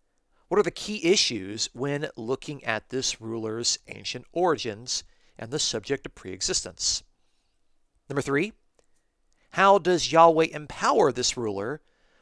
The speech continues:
with Yahweh's own privileges and prerogatives? And lastly, in what ways do the New Testament authors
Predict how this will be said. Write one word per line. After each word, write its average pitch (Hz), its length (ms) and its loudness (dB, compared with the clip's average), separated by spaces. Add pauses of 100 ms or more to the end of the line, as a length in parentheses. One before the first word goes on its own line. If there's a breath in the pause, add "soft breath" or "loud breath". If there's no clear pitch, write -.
with 135 160 -2
Yahweh's 143 460 6
own 139 140 -4
privileges 127 640 -2
and 104 200 -10
prerogatives? 147 840 2 (920)
And 175 120 0
lastly, 156 480 4 (580)
in 143 140 -2
what 170 160 6
ways 135 480 6
do 139 240 -4
the 131 100 -4
New 139 140 -4
Testament 135 400 -2
authors 127 440 -2